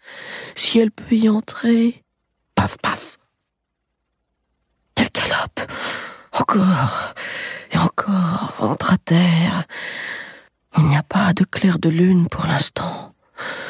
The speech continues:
Les loups ne hurlent pas, mais elle perçoit leur présence tout près. Si le clair de lune apparaît, ils attaqueront.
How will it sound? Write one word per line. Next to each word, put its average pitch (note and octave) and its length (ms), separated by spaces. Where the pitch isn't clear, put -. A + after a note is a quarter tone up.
Les F3 260
loups G#3+ 440
ne G#3+ 200
hurlent G#3+ 320
pas, - 400
mais G#3 80
elle G#3+ 160
perçoit - 580
leur A#3+ 200
présence C4+ 600
tout C4 140
près. D4 480
Si - 300
le F#3+ 100
clair A#3+ 400
de F#3 140
lune A3+ 320
apparaît, B3+ 600
ils A3+ 200
attaqueront. D4 640